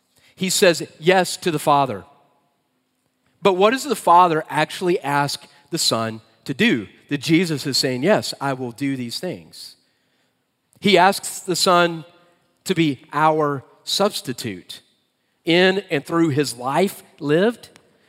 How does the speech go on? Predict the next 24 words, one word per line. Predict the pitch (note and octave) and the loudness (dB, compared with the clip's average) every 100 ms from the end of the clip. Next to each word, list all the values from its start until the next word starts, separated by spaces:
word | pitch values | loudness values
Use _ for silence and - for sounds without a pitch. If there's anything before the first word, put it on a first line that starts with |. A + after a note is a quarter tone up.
| _ | _
and | D3+ D3+ | -10 -6
through | D#3 D3+ D3 C#3+ | -2 0 -2 -4
his | C#3+ C3+ | -8 -6
sacrificial | C#3 C3 C#3 B2 B2+ - G#2+ | -6 -6 -10 -10 -10 -10 -12
death. | A2 E2 - _ _ _ _ _ _ _ _ _ | -10 -12 -16 _ _ _ _ _ _ _ _ _
He | D3+ D3 | 0 2
asks | E3 - - - | 2 0 -6 -6
more, | C3+ D3+ G3 C4+ - _ _ _ _ | -4 -2 -2 -4 -8 _ _ _ _
but | C3+ | -4
that's | E3+ D#3+ - | -2 -2 -2
the | C#3 | -8
crux. | - F3 A2 - | -4 -4 -4 -8
That's | - D#3 - | -6 -4 -4
the | D3+ | -6
bottom | - C#3+ D3 B2+ B2+ | -4 -6 -4 -6 -8
line | D3+ C#3 | -6 -6
of | A2+ | -10
what | A#2 C#3 C#3+ - _ _ | -8 -6 -6 -8 _ _
he's | B2+ - C3+ | -12 -10 -8
asking | C#3+ - B2+ A2 | -6 -8 -12 -14
Jesus | A#2+ B2 A#2 G#2+ | -10 -10 -10 -14
to | - | -16
do. | A2 B2 G#2 _ _ _ | -10 -10 -10 _ _ _
Go | - F3+ F#3+ F#3+ G3+ | 2 4 4 2 -2